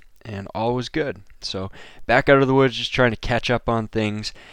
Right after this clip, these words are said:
and thought I'd sit down and record a podcast episode to get caught up with that.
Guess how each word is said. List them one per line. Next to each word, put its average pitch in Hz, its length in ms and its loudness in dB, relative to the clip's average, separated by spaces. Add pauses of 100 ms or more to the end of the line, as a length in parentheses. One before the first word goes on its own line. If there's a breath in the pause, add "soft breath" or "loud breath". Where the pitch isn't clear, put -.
(220 loud breath)
and 98 520 -4
thought 101 220 -2
I'd 98 100 -2
sit - 300 -8 (260)
down 98 360 -4
and 95 140 -6
record 101 520 -4
a - 240 -16 (100)
podcast 107 500 0
episode 101 420 -4
to 98 40 -18
get - 160 -10
caught 98 240 -2
up - 140 -8
with 98 100 -12
that. 92 260 -4